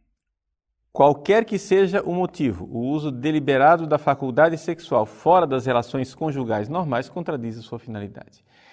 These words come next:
Então, só tem um jeito de fazer sexo. É com a sua esposa, com seu esposo. Acabou.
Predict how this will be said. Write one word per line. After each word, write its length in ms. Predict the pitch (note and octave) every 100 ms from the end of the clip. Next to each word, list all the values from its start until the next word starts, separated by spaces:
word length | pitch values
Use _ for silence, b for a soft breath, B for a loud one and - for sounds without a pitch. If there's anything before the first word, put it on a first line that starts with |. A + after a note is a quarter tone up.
| b
Então, 220 | - G#3 G3
só 120 | A3
tem 140 | A#3+
um 100 | A#3
jeito 200 | E3+ F3
de 60 | F3+
fazer 260 | E3+ E3
sexo. 500 | D#3+ G#2 - - _ _ _ _ _ _ _ _ _ _ _ -
É 160 | D#3
com 280 | - _ E3+
a 40 |
sua 160 | D#3 D#3+
esposa, 400 | - A#2+ A#2+ C3+
com 200 | _ C#3+
seu 160 | - C#3+
esposo. 440 | - G#2+ - -
Acabou. 480 | - B3+ C#3+ -